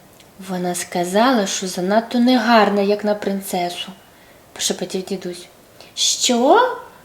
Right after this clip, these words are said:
обурилась бабуся. «Та вона ж у нас дівка гарна, як маківка». «Ану, цитьте, скелети!»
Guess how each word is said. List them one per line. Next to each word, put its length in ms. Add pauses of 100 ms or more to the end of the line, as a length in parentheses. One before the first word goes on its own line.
(300)
обурилась 540
бабуся. 540 (580)
«Та 120
вона 280
ж 120
у 40
нас 200
дівка 360
гарна, 640 (280)
як 280
маківка». 880 (1400)
«Ану, 280
цитьте, 460
скелети!» 720